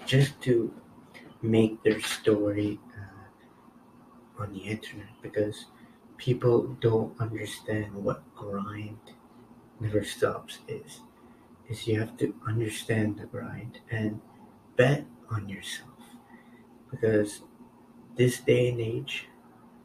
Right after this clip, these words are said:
your family, your friends will not support you.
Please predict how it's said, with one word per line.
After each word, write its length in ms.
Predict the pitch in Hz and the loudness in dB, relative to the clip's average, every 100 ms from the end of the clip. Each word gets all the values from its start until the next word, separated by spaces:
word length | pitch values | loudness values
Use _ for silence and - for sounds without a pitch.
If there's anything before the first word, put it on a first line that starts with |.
| - - - | -20 -18 0
your 160 | 139 - | 4 4
family, 640 | - 107 104 107 107 - - - 120 | 4 2 2 0 -2 -6 -12 -6 0
your 140 | 110 | 0
friends 720 | - 110 107 107 110 - - - - - - - - - - - | 0 -10 -10 -10 -12 -14 -20 -20 -20 -20 -20 -20 -20 -20 -20 -8
will 280 | 127 131 139 | 2 4 4
not 400 | 135 107 - - | 2 -2 -6 -10
support 500 | - - - - - | -14 -14 -14 -12 -12
you. 140 | - | -16